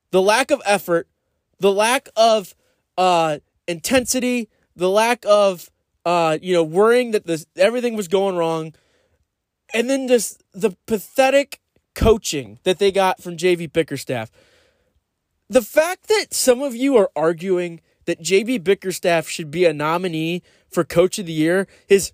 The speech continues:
hysterical. The three nominees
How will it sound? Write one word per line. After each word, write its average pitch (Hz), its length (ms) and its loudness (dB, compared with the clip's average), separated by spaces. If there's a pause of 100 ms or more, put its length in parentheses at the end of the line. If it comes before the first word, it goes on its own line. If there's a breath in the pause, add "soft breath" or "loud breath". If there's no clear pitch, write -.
(100)
hysterical. 190 960 0 (760)
The 202 160 2
three 359 380 4
nominees 392 840 0